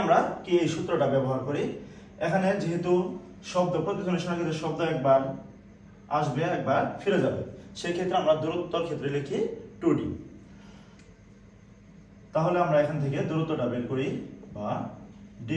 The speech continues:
equals to V T by two। তো এখানে আমরা বেগ, ভি বেগ, শব্দের বেগ, তো এখানে বেগ আমরা কত ব্যবহার করব এবং সময়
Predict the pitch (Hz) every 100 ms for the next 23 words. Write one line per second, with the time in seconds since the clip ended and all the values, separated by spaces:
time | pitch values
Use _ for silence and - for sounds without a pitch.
0 | 165 139 135 127 160 202 - - - -
1 | 110 104 131 139 214 247 - - - -
2 | 104 107 - - - - - 175 131 -
3 | - - - - - - - - - -
4 | - 180 202 208 208 208 - 143 147 147
5 | - 170 226 - - - - - - -
6 | - - 160 175 160 - - - - 165
7 | 156 139 135 - - - - - 151 170
8 | 151 151 202 196 175 175 185 175 170 165
9 | 170 165 208 - 127 139 - - - -
10 | 208 208